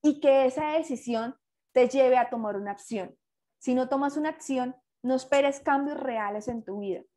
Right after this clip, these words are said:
Entonces pregúntate, ¿tú deseas seguir como un consumidor tradicional o por el contrario, te quieres convertir en un consumidor inteligente y en un tri-, empresario triunfador?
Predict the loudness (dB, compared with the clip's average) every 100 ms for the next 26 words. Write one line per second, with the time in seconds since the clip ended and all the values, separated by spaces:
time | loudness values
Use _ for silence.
0 | _ -6 -4 0 0 0 -2 -2 0 -2
1 | -2 -4 -8 -20 _ _ _ _ 2 2
2 | 0 -2 -2 0 2 4 2 -2 -6 -4
3 | -4 -4 -4 -4 -6 -2 -2 0 -2 -2
4 | -2 -4 0 0 0 -4 -4 -4 -4 -10
5 | _ _ _ _ -4 -2 -2 -2 -4 -8
6 | -2 2 2 2 -4 -4 -4 -2 2 2
7 | 2 -4 -4 -2 -2 -4 -4 -4 -6 -10
8 | _ -2 -2 0 -2 -2 -2 -2 -2 -4
9 | -2 -2 0 -2 -2 -6 -14 _ _ _
10 | _ _ _ _ _ 0 2 2 0 2
11 | 2 0 -2 -6 -2 0 0 -2 -4 -4
12 | -4 -6 -8 -8 -8 -8 -6 -4 -4 -6